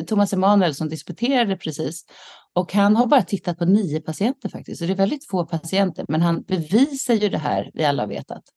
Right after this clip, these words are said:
att sjukdomen kommer tillbaka på samma ställen. Och där vet vi att, att, eh, il sjutton-producerande minnes-T-celler ligger kvar. Det visade vi för nästan tio år sedan nu, så det är jättegamla data.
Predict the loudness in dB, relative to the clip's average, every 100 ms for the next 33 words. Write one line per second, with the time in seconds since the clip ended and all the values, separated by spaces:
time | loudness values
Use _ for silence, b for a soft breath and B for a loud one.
0 | -10 -8 -6 -4 2 4 4 2 0 -6
1 | -10 -10 -12 -8 -8 -8 -4 -4 -2 -4
2 | -8 _ B B B B B 2 4 4
3 | 4 2 2 0 -2 -4 -4 -4 _ 0
4 | 0 -2 -4 -10 -14 -12 -14 -18 b b
5 | _ -2 0 0 -2 -2 -2 -2 -4 -2
6 | -2 0 0 0 0 0 -2 -6 -8 -6
7 | -4 -4 -4 -6 -8 -10 -2 0 0 -2
8 | -4 -4 -6 -6 -6 -10 -20 _ -8 -6
9 | -6 -6 -6 -4 -2 -2 -4 -6 -4 -2
10 | -2 -2 -6 -6 -6 0 0 0 -2 -4
11 | -10